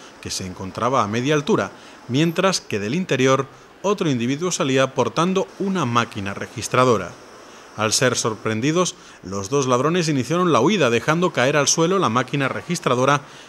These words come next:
siendo perseguidos y detenidos por los agentes. Los dos detenidos, vecinos de Jaén de treinta y uno y treinta y tres años y con un amplio historial delictivo, fueron puestos a disposición de la autoridad judicial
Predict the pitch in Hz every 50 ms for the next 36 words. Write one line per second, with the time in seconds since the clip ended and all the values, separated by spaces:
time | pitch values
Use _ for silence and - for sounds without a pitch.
0 | - - - - - 160 170 180 165 135 120 104 - - 120 113 - - 123 120
1 | 147 202 202 214 214 - - - - 131 113 110 110 101 - 110 113 117 107 98
2 | 95 - - - - 107 104 - 143 - - 139 107 90 - - - - - -
3 | - - - - - - - - - - - - - - - 101 101 101 - -
4 | 127 113 - 123 104 - 110 117 139 160 180 208 202 - - - 110 107 95 -
5 | 120 120 120 107 - 117 104 - 117 117 143 170 175 151 139 - 127 120 117 113
6 | - 113 143 175 180 160 139 - 131 117 113 101 - 107 104 - 170 156 - 175
7 | 143 113 107 104 101 - - - - - - - 127 113 - 143 175 214 214 208
8 | 196 170 - 120 110 107 107 107 101 - - 110 107 113 113 107 104 104 101 98
9 | - - - 139 143 151 151 147 - - - - - - - 117 120 127 123 117
10 | 127 143 156 151 - 170 156 - 160 143 127 - - - 113 113 110 - - 160
11 | 175 180 175 170 151 131 117 113 110 - 113 104 110 120 123 110 - - 220 202
12 | 151 - - 135 139 143 143